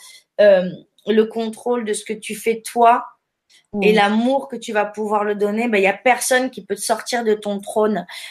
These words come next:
Speaker 1: Parce que c'est ça le but, c'est de revenir vraiment dans, dans l'activation de nos chakras divins. Parce que pour moi, les chakras, euh, c'est, c'est vraiment des cristaux ésotériques qui s'activent.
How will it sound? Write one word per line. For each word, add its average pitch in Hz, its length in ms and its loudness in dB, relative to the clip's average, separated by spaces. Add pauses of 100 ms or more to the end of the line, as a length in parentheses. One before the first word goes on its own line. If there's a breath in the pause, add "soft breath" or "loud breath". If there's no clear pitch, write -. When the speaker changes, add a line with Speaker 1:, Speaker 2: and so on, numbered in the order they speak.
(140 loud breath)
Speaker 1:
Parce 202 160 0
que 254 100 0
c'est 254 180 0
ça 240 280 4
le 190 140 -2
but, 185 220 -10
c'est 208 200 -4
de 208 100 4
revenir 226 540 0
vraiment 202 340 -4
dans, 190 240 -2 (320 loud breath)
dans 208 160 2
l'activation 233 1080 0
de 196 220 2
nos 196 280 -2
chakras 226 640 0 (140)
divins. 196 760 0 (480 loud breath)
Parce 180 200 -4
que 196 360 4 (100)
pour 196 180 -6
moi, 214 180 2
les 208 100 0
chakras, 196 720 0
euh, 165 200 -6
c'est, 180 340 -4
c'est - 180 -4
vraiment 202 300 2
des 202 160 0
cristaux 214 640 2
ésotériques 196 840 0 (540 loud breath)
qui 226 220 -6
s'activent. 254 920 0